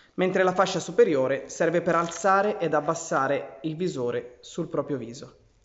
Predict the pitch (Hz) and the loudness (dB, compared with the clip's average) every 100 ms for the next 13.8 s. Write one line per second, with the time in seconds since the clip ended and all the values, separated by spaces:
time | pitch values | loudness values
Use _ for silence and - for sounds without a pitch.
0 | _ _ _ _ _ _ _ _ _ _ | _ _ _ _ _ _ _ _ _ _
1 | _ _ - - _ _ 214 233 240 202 | _ _ -20 -20 _ _ 2 6 6 8
2 | 196 190 214 208 180 165 175 226 254 262 | 6 4 2 4 2 2 6 8 8 8
3 | 262 190 175 165 165 156 - 269 240 180 | 4 4 4 2 0 -2 0 2 4 4
4 | 160 - 151 151 151 143 147 156 190 208 | 2 2 0 0 0 0 2 4 2 2
5 | 233 233 226 - 226 220 185 190 175 170 | 4 4 2 2 4 6 6 6 6 4
6 | 165 165 208 - 175 156 190 180 185 185 | 2 0 -2 2 2 2 0 -2 -2 0
7 | 170 165 165 160 156 151 120 127 - 127 | 2 2 0 0 0 -2 -4 -6 -10 -14
8 | - _ _ _ _ _ _ _ _ _ | -14 _ _ _ _ _ _ _ _ _
9 | _ _ _ _ 190 185 170 180 139 151 | _ _ _ _ -2 0 2 2 4 4
10 | 180 - - - 180 170 185 170 160 160 | 2 -4 -16 0 2 4 2 0 0 0
11 | 170 180 180 170 160 151 156 151 123 131 | 0 0 0 0 0 0 0 -2 -2 -2
12 | 190 180 - _ _ - - _ _ 202 | -4 -6 -18 _ _ -20 -20 _ _ 2
13 | 190 175 208 139 127 123 123 139 | 2 4 2 2 0 -2 0 0